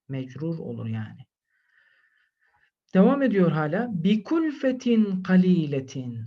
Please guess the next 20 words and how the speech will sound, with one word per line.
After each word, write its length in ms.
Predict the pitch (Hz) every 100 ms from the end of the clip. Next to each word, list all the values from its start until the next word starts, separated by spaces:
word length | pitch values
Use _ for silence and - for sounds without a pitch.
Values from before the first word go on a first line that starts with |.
| -
Az 540 | 165 214 233 220 190 175
bir 160 | 175
maliyetle. 840 | 160 147 127 117 113 110 113 - - -
Külfet 600 | - 190 185 185 240 240
burada 240 | 175 165 170
maliyet. 680 | 151 135 127 135 120 113
Külfet 480 | - 151 139 156 156
Türkçe'de 400 | - 165 139 147
kullanıyoruz 580 | - 135 131 135 127 120
aslında. 640 | 117 113 - 123 143 185 - _ _ _ _
Ve 180 | 175 196
sur'atin 1040 | 190 226 285 262 240 208 202 190 190 160
kebiratin. 720 | - 151 143 131 117 117 117 113 -
Az 300 | 190 254 240
maliyet, 580 | 254 262 262 277 285 _ _ _
çok 320 | - 170 170 - _
yüksek 760 | 147 147 139 - 180 185 185
bir 140 | 147 151
hızla 680 | 131 135 117 123 175 226 _ _ _ _ _ _ 190
insan 600 | 196 151 - 117 110